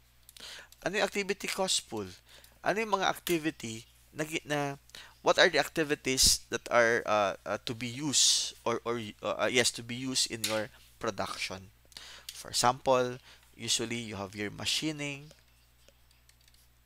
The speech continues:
Okay? Let's say packaging. Ah, yun yung mga sample, no? Machining,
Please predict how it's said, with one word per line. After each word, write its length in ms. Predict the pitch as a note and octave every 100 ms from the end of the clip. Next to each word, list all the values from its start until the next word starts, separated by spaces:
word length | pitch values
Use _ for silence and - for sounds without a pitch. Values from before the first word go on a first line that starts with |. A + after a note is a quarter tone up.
| - - - - _ _ _ -
Okay? 440 | - A2 B2+ G3 - _ _ _ _ _
Let's 160 | G2+ -
say 160 | A#2+ A2 -
packaging. 880 | C3 C#3+ - D3 D3 C#3+ D3 C#3+ D3+ - - - - - - _
Ah, 220 | - G1+
yun 160 | A2 A2+
yung 100 | A2+ A2+
mga 80 |
sample, 560 | A#2+ A2 G#2+ G#2+ A#2 G2+
no? 180 | G#2 A2+ - - - -
Machining, 640 | G#2 - D#3 D3+ D3 C#3